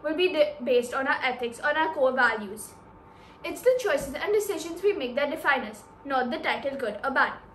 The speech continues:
Today, I'm gonna share a story from the Indian mythology Mahabharata. The Mahabharata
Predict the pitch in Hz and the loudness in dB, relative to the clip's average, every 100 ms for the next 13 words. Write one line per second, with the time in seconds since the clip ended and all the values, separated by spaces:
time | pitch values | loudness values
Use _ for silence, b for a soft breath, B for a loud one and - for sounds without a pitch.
0 | - B B - 302 240 - 349 370 359 | -20 B B -8 0 0 0 -2 -2 -2
1 | 523 - 339 403 - 247 220 233 294 294 | -2 -2 0 -2 -2 -4 -4 -2 -2 -2
2 | 269 262 285 330 320 302 226 240 294 277 | -2 -4 -2 -2 -4 -2 -4 -4 -6 -4
3 | 262 247 240 220 220 214 202 - - B | -2 -2 -4 -6 -8 -10 -14 -16 -20 B
4 | B 320 311 285 320 523 403 262 226 220 | B -4 2 4 6 4 4 2 0 -6